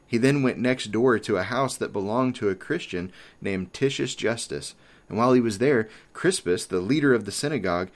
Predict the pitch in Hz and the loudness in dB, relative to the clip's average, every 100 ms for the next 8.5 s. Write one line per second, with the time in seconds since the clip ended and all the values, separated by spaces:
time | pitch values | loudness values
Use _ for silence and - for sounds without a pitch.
0 | - 95 92 95 - 160 180 170 170 165 | -14 -8 -4 -6 -4 0 2 0 -2 -2
1 | 113 90 85 104 - 160 151 131 117 113 | -2 -2 -4 -6 -2 -2 0 0 0 0
2 | - 110 - - _ - 87 90 113 120 | -2 -4 -4 -20 _ -12 -8 -6 -4 -4
3 | 107 101 85 90 80 73 - _ _ _ | -4 -6 -6 -8 -8 -14 -16 _ _ _
4 | _ 95 - 98 98 101 131 90 85 - | _ -8 -4 -2 -2 0 0 -2 -8 -12
5 | _ _ - 90 101 104 - 95 92 87 | _ _ -4 -2 -2 -4 -4 -4 -4 -4
6 | 92 101 98 110 117 - 76 76 90 95 | -2 -2 -2 -2 -4 -12 -12 -10 -8 -4
7 | 107 104 95 113 131 143 127 123 117 - | -4 -6 -6 -4 0 2 2 0 0 -2
8 | 104 95 110 113 | -8 -4 0 0